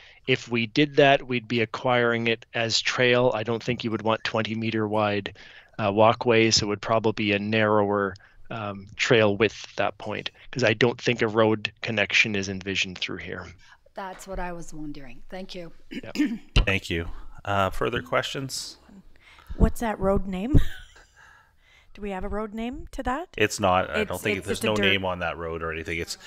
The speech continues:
Speaker 3: it's just a designated area that could be turned into the road. We have a few of those.
Speaker 4: <laughs>
Speaker 3: So.
Speaker 4: Okay, so because I'm
Speaker 3: Are you, is your mic
Speaker 4: blind,
Speaker 3: on? Sorry.
Speaker 4: I think so.
Speaker 3: Okay.
Speaker 4: Am I on?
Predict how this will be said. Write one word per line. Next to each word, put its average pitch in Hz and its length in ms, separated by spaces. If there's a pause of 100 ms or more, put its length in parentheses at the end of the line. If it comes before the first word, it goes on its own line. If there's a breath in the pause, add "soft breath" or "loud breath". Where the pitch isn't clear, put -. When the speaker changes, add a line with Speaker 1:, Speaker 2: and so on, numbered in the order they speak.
(260 loud breath)
Speaker 3:
it's - 180
just - 220
a 87 220
designated 82 680
area 85 380
that 87 180
could 85 240
be 92 80
turned 92 260
into 95 220
the 90 60
road. 95 160
We 90 100
have 92 140
a 82 40
few 71 300
of 67 60
those. - 380 (140)
Speaker 4:
<laughs> - 140 (720 loud breath)
Speaker 3:
So. - 300 (180)
Speaker 4:
Okay, 208 240
so 208 220
because 208 520
I'm 185 440 (340)
Speaker 3:
Are 90 80
you, 104 80
is 95 100
your - 120
mic 107 160
Speaker 4:
blind, 143 160
Speaker 3:
on? 147 40
Sorry. - 280 (440 soft breath)
Speaker 4:
I 202 60
think 302 240
so. 220 260 (160)
Speaker 3:
Okay. - 120 (120)
Speaker 4:
Am 208 120
I 208 100
on? 330 160